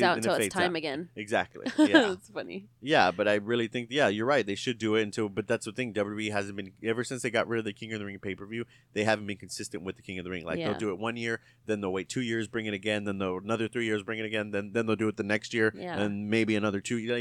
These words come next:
Speaker 1: know what I
Speaker 2: <laughs> It's
Speaker 1: mean?
Speaker 2: like they wait for people to forget about it, and then they're like, "Oh, hey, remember
Speaker 1: Oh,
Speaker 2: this?
Speaker 1: yeah,
Speaker 2: We're gonna
Speaker 1: we
Speaker 2: do it
Speaker 1: need
Speaker 2: again."
Speaker 1: another gimmick to bring, to bring in views. Let's
Speaker 2: Yeah.
Speaker 1: do the King of the Ring again. And it's
Speaker 2: Oh,
Speaker 1: like,
Speaker 2: my.
Speaker 1: no, if they had it every year, then they could do it to where it was kinda like a pass along.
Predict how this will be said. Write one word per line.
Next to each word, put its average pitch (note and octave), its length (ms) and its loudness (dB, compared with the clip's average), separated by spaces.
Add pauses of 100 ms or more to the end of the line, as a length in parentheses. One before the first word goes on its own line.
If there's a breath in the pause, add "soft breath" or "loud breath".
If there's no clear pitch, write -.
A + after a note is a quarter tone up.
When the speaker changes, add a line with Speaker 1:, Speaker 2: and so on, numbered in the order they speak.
Speaker 1:
know B2 80 -2
what B2 40 0
I B2 40 0
Speaker 2:
<laughs> E4+ 100 4
It's - 0 -
Speaker 1:
mean? B3+ 80 4
Speaker 2:
like D4+ 120 12
they C4+ 100 12
wait B3 160 10
for C4+ 100 0
people B3+ 220 6
to A#3+ 60 4
forget G3+ 300 2
about F3 260 6
it, E3+ 80 0
and F#3 100 -6
then F#3+ 100 -2
they're F#3+ 100 -2
like, F#3 220 2
"Oh, C#4+ 80 6
hey, B3+ 140 0
remember A3 300 0
Speaker 1:
Oh, - 20 2
Speaker 2:
this? A#3 180 2
Speaker 1:
yeah, E3+ 100 8
Speaker 2:
We're D#3+ 80 10
gonna C3 120 8
Speaker 1:
we C#3 100 6
Speaker 2:
do - 40 6
it - 40 4
Speaker 1:
need D3+ 40 6
Speaker 2:
again." D3+ 140 4
Speaker 1:
another D3+ 220 4
gimmick E3+ 380 0
to D3 100 0
bring, C3+ 420 -2
to C#3 100 -2
bring C#3 200 -2
in C#3 120 -2
views. C#3 360 2
Let's C3 160 0
Speaker 2:
Yeah. F#2 200 -2
Speaker 1:
do - 60 -2
the D#3+ 80 -2
King E3 180 0
of G3 80 2
the G#3 80 0
Ring A3 200 0
again. A#2 340 2
And G2+ 120 -2
it's G#2 140 -4
Speaker 2:
Oh, B2+ 40 0
Speaker 1:
like, A2 120 0
Speaker 2:
my. A#2 60 -4
Speaker 1:
no, G#2 380 2
if A#2 160 -2
they B2 140 0
had B2+ 220 2
it - 80 0
every A2 240 -2
year, G#2 200 -2
then B2 240 0
they G#2+ 80 0
could - 160 -10
do G#2+ 160 -2
it G2+ 80 -6
to G#2+ 80 -10
where G#2 160 -2
it F#2 40 0
was F#2+ 140 -2
kinda G#2 180 -2
like G2 140 -4
a G2 80 0
pass G#2+ 320 -4
along. E2 340 -8